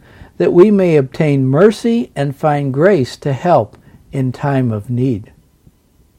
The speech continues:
John tells us in chapter one, verse fourteen, that God as the Word was made flesh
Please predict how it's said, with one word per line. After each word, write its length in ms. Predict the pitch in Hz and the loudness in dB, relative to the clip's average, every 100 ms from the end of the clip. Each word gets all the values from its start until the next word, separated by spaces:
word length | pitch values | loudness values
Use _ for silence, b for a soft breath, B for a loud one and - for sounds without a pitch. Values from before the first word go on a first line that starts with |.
| _ _ _ _ b b b b b _ _ _ - | _ _ _ _ b b b b b _ _ _ -10
John 400 | 135 170 240 220 | -2 0 2 2
tells 360 | 185 151 139 143 | 4 4 4 2
us 260 | 147 - | 0 -2
in 160 | - 139 | -6 -2
chapter 400 | 175 170 - 151 | 0 0 2 0
one, 260 | 156 165 | 2 0
verse 240 | 147 139 131 | 2 0 0
fourteen, 720 | - 139 135 - 196 143 135 B B B B - | 0 0 0 2 2 2 -2 B B B B -2
that 280 | 165 - | -2 -2
God 480 | 156 175 185 170 160 - | 0 2 4 2 -2 -4
as 360 | 165 156 139 - - | 0 0 -2 -10 -8
the 220 | 151 156 | 0 0
Word 600 | 151 175 233 135 123 139 b b b - | 4 6 6 6 2 -4 b b b -2
was 200 | 147 123 | -2 0
made 360 | 143 147 139 | 2 2 0
flesh 500 | - 170 165 208 - | -2 2 4 4 0